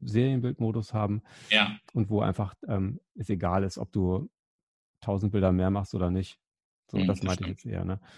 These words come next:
Speaker 2: Ja,
Speaker 1: Klar,
Speaker 2: das
Speaker 1: weil
Speaker 2: stimmt.
Speaker 1: da die, die Kosten, die fallen einfach schon weg. Und die Möglichkeiten haben jetzt sozusagen alle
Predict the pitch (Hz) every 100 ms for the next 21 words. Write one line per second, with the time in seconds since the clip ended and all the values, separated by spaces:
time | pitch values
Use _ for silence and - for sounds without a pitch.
0 | - - 101 - 90 120 - 120 - -
1 | 104 92 98 104 98 104 - 101 - 95
2 | 90 - 92 104 95 - 95 95 - 92
3 | 95 104 147 - 104 101 98 101 - 95
4 | - 92 101 95 92 107